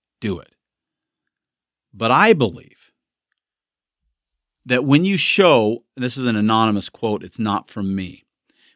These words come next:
"When you show up authentic, you create the space for others to do the same." Walk in your truth.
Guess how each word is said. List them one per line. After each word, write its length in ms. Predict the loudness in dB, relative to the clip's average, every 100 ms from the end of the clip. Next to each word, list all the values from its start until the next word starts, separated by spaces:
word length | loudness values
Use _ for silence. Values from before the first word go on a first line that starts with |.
| 0
"When 180 | 2
you 100 | 4
show 420 | 2 2 2 4 4
up 200 | 2 _
authentic, 840 | -2 -2 0 -2 -2 -4 -20 _ _ _
you 260 | -4 -2 -2
create 520 | -6 -2 0 -2 -4
the 60 |
space 440 | -12 -8 -4 -4 -4
for 160 | -10 -8
others 540 | -4 -2 -4 -6 -12 -16 _
to 120 | -10
do 180 | -4 -4
the 100 | -4
same." 460 | -8 -8 -10 -14 _ _ _ _ _ _ _ _ -12
Walk 540 | -2 2 2 0 -10 _
in 460 | -2 0 2 -2 -6
your 520 | -10 -4 -2 -2 -4 _
truth. 680 | -18 -10 -8 -8 _ _